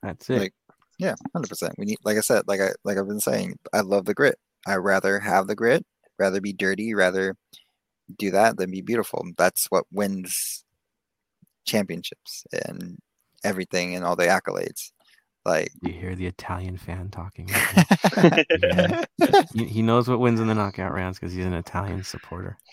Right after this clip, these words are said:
Speaker 1: There it is, folks.
Speaker 2: I, I,
Speaker 1: Uh,
Speaker 2: like I
Speaker 1: <laughs> no,
Speaker 2: said,
Speaker 1: it's
Speaker 2: I,
Speaker 1: true.
Speaker 2: I'd rather have a team than a group of stars. That's the whole thing. It's teams, teams win championships, not stars. Stars gets you to the point, but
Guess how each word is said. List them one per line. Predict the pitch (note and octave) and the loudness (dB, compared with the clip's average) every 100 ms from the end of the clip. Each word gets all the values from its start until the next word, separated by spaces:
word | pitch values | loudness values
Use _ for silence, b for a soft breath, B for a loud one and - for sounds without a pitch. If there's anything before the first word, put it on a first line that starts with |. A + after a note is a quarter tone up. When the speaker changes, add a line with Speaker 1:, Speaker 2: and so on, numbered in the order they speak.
| B B B B B B B | B B B B B B B
Speaker 1:
There | F#2 F2+ | 0 2
it | F#2+ | 2
is, | G2 | 0
folks. | - F2 F#2+ - - B B B B B | -2 -4 -4 -12 -18 B B B B B
Speaker 2:
I, | C3 | 6
I, | A2 G#2+ A#2 | 8 8 8
Speaker 1:
Uh, | |
Speaker 2:
like | C3+ B2 | 8 8
I | B2+ | 8
Speaker 1:
<laughs> | |
no, | E3+ | 8
Speaker 2:
said, | F3+ | 10
Speaker 1:
it's | C#3 | 10
Speaker 2:
I, | C3+ | 10
Speaker 1:
true. | D#3+ G2+ - _ _ _ | 8 6 -4 _ _ _
Speaker 2:
I'd | B2 C#3 | 4 6
rather | D3+ C#3+ | 8 6
have | C3 | 4
a | A#2+ | 2
team | - B2+ C3 D3+ | 0 -2 -2 -2
than | A#2 A2 | -2 -2
a | G#2 - _ - | -2 -6 _ -4
group | A#2 G#2 | -4 0
of | |
stars. | - F#2+ C#2+ - | 2 2 2 -2
That's | G#2 G2 | 0 2
the | A2 | 2
whole | G2 F#2+ | 0 -2
thing. | F2+ E2 | -2 -2
It's | - G2 - - | -2 -2 -2 -2
teams, | - B2 B2+ A#2 - _ _ _ _ - | 0 2 2 -2 -6 _ _ _ _ 0
teams | - C#3+ D3+ D3 | 2 4 2 0
win | A#2+ B2 A#2+ A2+ _ - | 4 4 4 -2 _ -6
championships, | - A2 G2 F#2 - F2 - - | 2 2 2 -2 -2 -4 -4 -4
not | F#2+ G#2 G2+ - | 2 2 2 0
stars. | - - D#2+ G1+ - - | 2 6 6 6 -2 -4
Stars | - A#2 B2 B2+ | 2 6 8 8
gets | B2+ A2+ - B2 | 6 2 0 0
you | A2 G2 - | -2 -2 -4
to | - G#2 | -2 -2
the | G2+ | -2
point, | - F#2+ A2 F#3 - _ _ _ _ _ | -4 -4 0 -2 -4 _ _ _ _ _
but | - G2 | 4 4